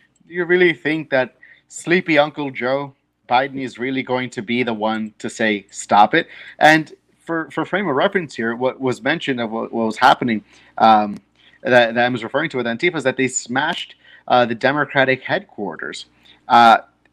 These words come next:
and they, they said that they were no longer governable, and that they don't, that it's not enough. And even Black Lives Matter says that they felt like they were used,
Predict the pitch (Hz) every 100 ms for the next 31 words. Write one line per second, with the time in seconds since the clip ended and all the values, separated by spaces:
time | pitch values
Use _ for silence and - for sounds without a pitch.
0 | - 135 135 127 127 123 123 - 143 123
1 | 127 135 123 110 139 143 135 123 113 107
2 | 123 123 104 85 - - - - - -
3 | 117 117 117 117 - 120 117 110 131 131
4 | 120 117 - 117 - 120 113 123 143 -
5 | _ _ - 135 160 202 165 175 180 165
6 | 151 107 127 139 123 - 110 110 117 113
7 | 113 113 - 123 120 117 113 110 98 117
8 | 120 92 -